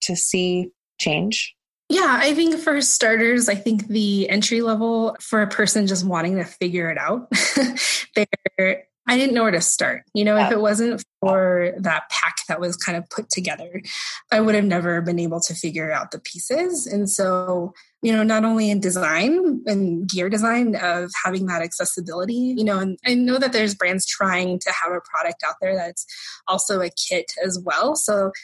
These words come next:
Speaker 2: that's something that I see as helpful, but what's actually gonna really get somebody excited to grab it, you know, and it's more representation. You know, I, I think that seeing more people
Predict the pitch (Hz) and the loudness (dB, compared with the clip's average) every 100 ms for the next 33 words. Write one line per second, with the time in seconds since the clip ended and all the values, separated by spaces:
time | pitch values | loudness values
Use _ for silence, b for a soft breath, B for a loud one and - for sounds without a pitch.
0 | B 247 247 339 359 320 254 233 - 214 | B 0 2 2 2 4 2 2 2 0
1 | 202 196 - - - 302 381 269 233 220 | 2 0 -2 -4 -2 0 0 2 2 2
2 | 208 220 247 254 330 - 330 285 240 202 | 2 0 0 0 0 0 0 2 2 2
3 | 180 214 214 233 226 214 196 180 180 B | 0 0 2 2 2 2 2 0 -2 B
4 | B 202 - - 233 269 220 156 170 175 | B 0 2 0 2 2 2 0 0 0
5 | 160 175 170 143 135 - - - _ 233 | 0 -4 -4 -2 -2 -2 -12 -20 _ 0
6 | 214 190 190 220 - 208 202 196 - - | 2 2 2 0 2 2 2 0 -4 -4
7 | 202 190 185 180 196 175 175 - 240 - | -2 0 -2 -2 -2 -2 -4 -2 0 0
8 | - 220 196 196 202 196 - _ B B | -4 -2 0 2 0 -2 -6 _ B B
9 | B 220 208 208 208 202 - 220 202 202 | B 2 2 2 2 0 -2 -2 0 0
10 | 202 - - 247 240 220 208 214 196 196 | -2 -6 -4 0 2 2 0 -2 -2 0
11 | 190 185 190 | 2 0 -2